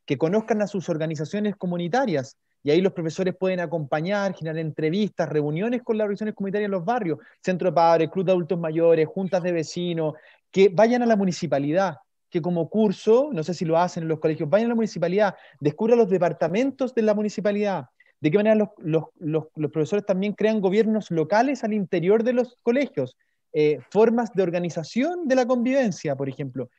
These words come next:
Eso es algo súper clave que se puede trabajar dentro del colegio, eh, pero que,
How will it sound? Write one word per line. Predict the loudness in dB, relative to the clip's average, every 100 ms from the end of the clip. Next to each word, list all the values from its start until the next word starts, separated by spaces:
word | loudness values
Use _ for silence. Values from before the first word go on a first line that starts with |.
| _
Eso | -4 0
es | 2
algo | 2
súper | 0 0 0
clave | 0 2 4 4
que | 0
se | -2
puede | -2
trabajar | -2 -4 -4
dentro | -4 -4
del | -2
colegio, | 2 2 2 -2 -4 -6 _ _ _
eh, | -4 -2
pero | 2 2
que, | 4 2